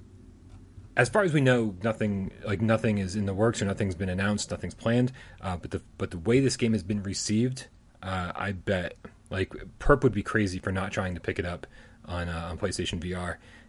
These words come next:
And, uh, and but, but we'll see. This thing's been getting really good reviews all over the place, so maybe even a bigger publisher would pick it up.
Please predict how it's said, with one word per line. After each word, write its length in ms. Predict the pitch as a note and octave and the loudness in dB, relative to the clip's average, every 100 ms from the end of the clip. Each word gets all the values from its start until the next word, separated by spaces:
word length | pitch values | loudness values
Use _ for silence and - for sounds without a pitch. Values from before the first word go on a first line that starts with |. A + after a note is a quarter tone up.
| - | -10
And, 520 | G2+ G2 F#2+ F2 F2 | -2 0 0 -2 -4
uh, 260 | F#2 F2 F2+ | -4 -4 -6
and 120 | F#2+ | -8
but, 100 | F2+ | -6
but 220 | F#2+ G2 G2+ | -6 -4 -4
we'll 160 | F#2 | -2
see. 300 | F#2+ G#2 E2+ - | -2 -2 -2 -6
This 160 | - F2+ | -10 -6
thing's 160 | G2+ E2+ | -6 -4
been 300 | F#2 F2+ D#2 - - - - - | -4 -6 -8 -16 -20 -20 -20 0
getting 240 | G2+ G2 | 0 2
really 220 | G2+ G2+ | 0 -2
good 100 | G2 | -2
reviews 320 | F2+ F2+ F#2 | -4 -4 -4
all 140 | F2+ F2+ | -4 -4
over 140 | E2+ | -6
the 80 | E2+ | -8
place, 380 | - E2+ E2 - - - - | -6 -6 -6 -8 -12 -20 -6
so 120 | G2 | 0
maybe 220 | F#2+ G2+ | 2 2
even 180 | G#2+ G#2 | 2 2
a 40 | F#2 | 0
bigger 240 | F#2+ F#2 | -2 -6
publisher 360 | E2+ D#2+ E2 E2+ | -6 -8 -8 -10
would 120 | D#2+ | -10
pick 160 | E2 | -10
it 60 | D#2 | -8
up. 220 | D#2+ - | -10 -12